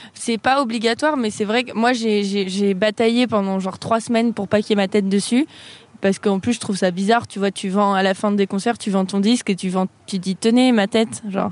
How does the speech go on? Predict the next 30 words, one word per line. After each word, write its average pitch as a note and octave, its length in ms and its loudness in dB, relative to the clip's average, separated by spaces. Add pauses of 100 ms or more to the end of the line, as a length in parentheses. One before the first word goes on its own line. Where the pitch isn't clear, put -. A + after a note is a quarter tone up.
(140)
c'est - 160 -12
pour - 200 -20
toi. » G#3 160 2 (300)
<laughs> D4+ 120 -8
C'est G3+ 180 -2
hyper G3 240 0
chelou. A3+ 400 0
Et G3+ 140 2
donc, F#3+ 180 0
du F#3+ 140 -6
coup, B3+ 280 2
et F#3+ 140 2
puis G3+ 140 -4
moi, A3 160 2
je G#3+ 60 -2
dessine, A3+ 360 0
donc F#3 160 -6
je G3+ 60 -6
me F#3+ 100 0
suis G3 180 -6
dit, « A3+ 200 0
Eh G3+ 40 2
ben, E3+ 360 0
je F#3 100 -4
vais, F#3 80 2
on F3+ 80 0
va F#3 140 2
utiliser F#3+ 380 -2
ça B3 140 2
plutôt. » A#3 320 -4